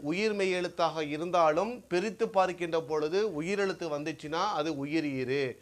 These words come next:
நிலைமொழியின் இறுதி எழுத்து இயல்பாகவே மெய் எழுத்து வந்துச்சுன்னா அது மெய்யீர் என்று அழைக்கப்படும்.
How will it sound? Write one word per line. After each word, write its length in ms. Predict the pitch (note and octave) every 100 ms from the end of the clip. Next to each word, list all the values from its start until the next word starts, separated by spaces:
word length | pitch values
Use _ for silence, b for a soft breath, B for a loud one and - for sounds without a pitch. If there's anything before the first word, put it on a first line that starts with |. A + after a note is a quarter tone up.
| b b b b D#3+
நிலைமொழியின் 680 | F#3+ B3 B3+ B3+ A#3+ G3+ E3+
இறுதி 220 | G#3 A3 G#3
எழுத்து 260 | G3 F#3 F3+ C#3+
இயல்பாகவே 720 | F3+ G#3+ F#3+ F#3+ F3+ F3 G3+ G#3
மெய் 180 | D#3 F3 G3+
எழுத்து 220 | G3+ D#3+ D3
வந்துச்சுன்னா 540 | B2 D3+ D3 C3+ D3 A#3+ F#4+ B B E3
அது 140 | F#3+ A3 E3+
மெய்யீர் 340 | F#3+ G#3 F#3 D#3+
என்று 140 | F3
அழைக்கப்படும். 640 | D#3 D3+ D#3+ C#3 C3 C#3